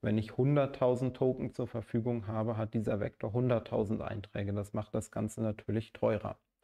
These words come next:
Aber gerade wenn ich verschiedene Sprachen unterstützen will und Platz für all die Zeichen brauche, ähm,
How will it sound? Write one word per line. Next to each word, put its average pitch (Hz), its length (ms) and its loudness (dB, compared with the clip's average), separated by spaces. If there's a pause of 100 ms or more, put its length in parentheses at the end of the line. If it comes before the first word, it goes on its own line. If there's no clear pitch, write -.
(320)
Aber 123 300 4
gerade 123 720 4
wenn 123 200 4
ich 117 220 -2
verschiedene 120 540 2
Sprachen 113 600 -2
unterstützen 143 720 0
will 143 240 4
und 113 180 -2
Platz - 300 -4
für 110 160 0
all 104 100 0
die 101 160 -2
Zeichen 104 480 -4
brauche, 110 540 0 (480)
ähm, 110 400 0